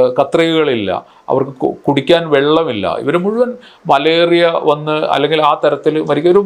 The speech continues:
മലയാളി, യു എൻ മിഷന്റെ ഭാഗമായിട്ട് പോയ ഒരു മലയാളി ഡോക്ടറുടെയൊക്കെ,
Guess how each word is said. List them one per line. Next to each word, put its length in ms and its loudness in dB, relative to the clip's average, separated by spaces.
മലയാളി, 400 2
യു 120 2
എൻ 120 -6
മിഷന്റെ 360 0
ഭാഗമായിട്ട് 380 -2
പോയ 140 0
ഒരു 100 -4
മലയാളി 400 2
ഡോക്ടറുടെയൊക്കെ, 560 -2